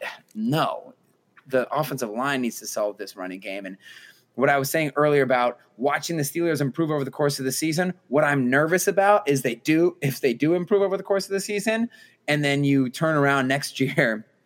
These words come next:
this is a little too forward thinking, but it's on my mind. You turn around next year and you take for granted that every year we're going in there with a great offensive line. Well, they might have gotten a little bit older, kinda right under our noses.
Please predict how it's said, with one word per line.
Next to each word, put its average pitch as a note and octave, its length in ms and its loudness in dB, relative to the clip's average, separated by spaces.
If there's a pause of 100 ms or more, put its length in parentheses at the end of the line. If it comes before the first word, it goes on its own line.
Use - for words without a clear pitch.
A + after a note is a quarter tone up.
(480)
this C#3+ 160 -14
is C#3 80 -14
a - 40 -4
little B2+ 120 0
too C3+ 140 -2
forward B2+ 360 -2
thinking, A2 360 -8
but - 100 -6
it's - 120 -10
on A#2+ 80 -4
my G#2+ 80 -8
mind. A2+ 260 -4 (260)
You C3 80 -4
turn E3 200 -2
around C#3 280 4
next C3+ 360 -2
year F#2+ 320 -2 (340)
and A#2+ 420 0 (920)
you C3+ 200 -2
take D3+ 240 0
for C#3 120 -2
granted C#3 440 0
that A#2 360 0 (240)
every C#3+ 260 2
year E3 160 2
we're B2+ 80 0
going B2+ 260 0
in B2 100 0
there B2+ 100 -2
with A#2 120 -4
a A#2 40 -6
great A#2+ 260 0
offensive A#2 380 -4
line. B2 260 -2
Well, G#2 140 -4
they A#2 120 0
might C#3+ 180 0
have A2+ 120 -2
gotten B2 180 -2
a A#2+ 40 -2
little B2 160 0
bit B2 200 -4
older, B2+ 520 0 (680)
kinda B2 200 -2
right A#2+ 220 2
under B2 280 2
our A2+ 140 2
noses. A2+ 720 0